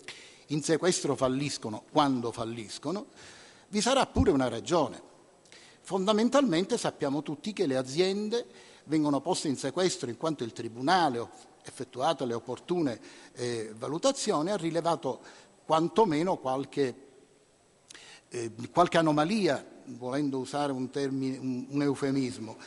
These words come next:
se non dei veri e propri, eh, illeciti, delle illegalità con riguardo alla sua formazione, ai rapporti intra-, ra-,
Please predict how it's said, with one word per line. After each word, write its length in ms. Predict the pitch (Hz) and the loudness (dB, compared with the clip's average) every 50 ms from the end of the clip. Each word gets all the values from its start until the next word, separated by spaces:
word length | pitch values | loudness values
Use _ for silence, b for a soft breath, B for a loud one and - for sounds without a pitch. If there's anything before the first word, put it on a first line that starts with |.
| B B B B B | B B B B B
se 180 | - - - | 2 2 2
non 180 | 190 165 160 156 | 2 2 -2 0
dei 180 | 151 - 147 143 | 0 0 0 -2
veri 200 | - - 143 143 | -4 -4 -6 -12
e 80 | 135 | -14
propri, 720 | - - 143 147 151 156 135 - 143 147 139 139 135 - | -14 -12 -10 -8 -8 -8 -8 -8 -8 -8 -6 -6 -8 -8
eh, 360 | 135 131 131 131 127 123 120 113 113 | -8 -6 -4 -4 -4 -4 -6 -8 -8
illeciti, 800 | 131 127 127 127 131 147 160 165 160 147 - - 131 117 131 120 | -10 -8 -8 -6 -4 -4 -2 -2 -2 -4 -6 -8 -8 -8 -10 -10
delle 220 | 117 120 120 127 | -8 -8 -6 -6
illegalità 800 | 127 120 123 135 139 131 135 127 127 131 - - 165 139 120 117 | -8 -6 -6 -6 -4 -4 -4 -4 -4 -4 0 2 2 2 0 -2
con 140 | 107 147 147 | -4 -4 -4
riguardo 480 | 135 143 151 143 156 156 151 131 139 131 | -2 -2 0 2 2 2 2 0 -2 -2
alla 140 | 123 123 120 | -2 -2 -4
sua 360 | - 143 135 131 120 113 - | -4 -4 -2 -2 -2 -4 -6
formazione, 1080 | - - - - - - 120 110 123 143 160 - - 226 254 240 214 170 135 123 - - | -12 -18 -20 -14 -10 -8 -6 -4 -2 -2 -2 -2 0 2 4 4 4 4 0 -2 -4 -2
ai 300 | 147 151 151 151 143 131 | 0 0 2 2 0 0
rapporti 880 | 127 139 147 - - - - 165 156 143 139 131 - - - - 131 120 | 0 -2 -2 -2 -2 0 4 4 6 4 4 0 -4 -10 -10 -8 -6 -6
intra-, 360 | 120 117 110 - 131 135 123 120 120 | -6 -6 -6 -10 -12 -10 -10 -8 -4
ra-, 200 | 127 139 - | -4 -4 -4